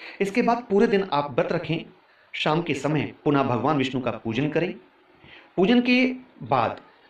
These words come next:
आप भगवान का भोग लगाएं। आप भगवान श्री सत्यनारायण की पूजा करते हैं तो पूजा में जो प्रसाद बनता है वह आप प्रसाद बनाएं, पंचामृत बनाएं और उसका भगवान को भोग लगाएं। विधिवत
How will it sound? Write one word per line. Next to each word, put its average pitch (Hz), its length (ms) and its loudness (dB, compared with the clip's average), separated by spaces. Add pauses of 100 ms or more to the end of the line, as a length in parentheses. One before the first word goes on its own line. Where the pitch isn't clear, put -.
आप 143 140 0
भगवान 131 320 0
का 107 120 -2
भोग 127 240 0
लगाएं। 147 360 0 (800)
आप 143 300 0 (180)
भगवान 127 260 2
श्री 143 120 -2
सत्यनारायण 135 320 -2
की 131 60 -2
पूजा 127 240 0
करते 156 260 -2
हैं 165 220 -4
तो - 60 -10
पूजा 123 280 0
में 131 100 0
जो 123 60 0
प्रसाद 131 340 0
बनता 170 260 0
है 175 220 -4 (760)
वह 131 220 2
आप 113 120 0
प्रसाद 123 260 -2
बनाएं, 139 280 -2 (480)
पंचामृत 151 400 0
बनाएं 151 300 -2 (560)
और 139 100 2
उसका 147 200 -2
भगवान 113 280 0
को 156 80 0
भोग 127 200 2
लगाएं। - 240 -6 (640)
विधिवत 170 560 2